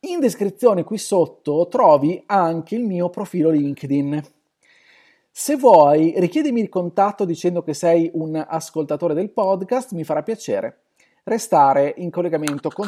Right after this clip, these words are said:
te, far parte del mio network. Se poi tutti questi miei contenuti ti piacciono e vorresti far parte di una community esclusiva per ricevere altri, sempre in descrizione trovi il link alla mia pagina su Buy Me a Coffee.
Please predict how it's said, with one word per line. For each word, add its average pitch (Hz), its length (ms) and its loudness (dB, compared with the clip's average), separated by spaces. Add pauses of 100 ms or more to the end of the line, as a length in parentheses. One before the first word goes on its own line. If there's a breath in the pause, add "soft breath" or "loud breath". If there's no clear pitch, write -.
te, 123 380 0 (240)
far 147 340 -6
parte 147 360 0
del 139 140 -6
mio 143 160 -8
network. 131 680 -8 (880 loud breath)
Se 185 180 -4
poi 214 320 2
tutti 214 240 -8
questi 190 240 -6
miei 175 160 -6
contenuti 175 460 -6
ti 151 80 -12
piacciono 196 520 -2
e 139 40 -6
vorresti 139 340 -6
far - 220 -8
parte 220 360 0
di 127 80 -10
una 127 200 -8
community 165 460 -6
esclusiva 143 500 -4
per 135 160 -6
ricevere 196 360 -6
altri, - 400 -10 (360)
sempre 208 420 -2
in 147 60 -2
descrizione 143 800 -6
trovi 160 300 -2
il 185 80 -2
link 117 560 -6
alla 120 360 0
mia 160 180 -6
pagina 127 460 -12
su 170 140 -12
Buy 107 220 -6
Me 123 100 -10
a 127 60 -12
Coffee. - 380 -16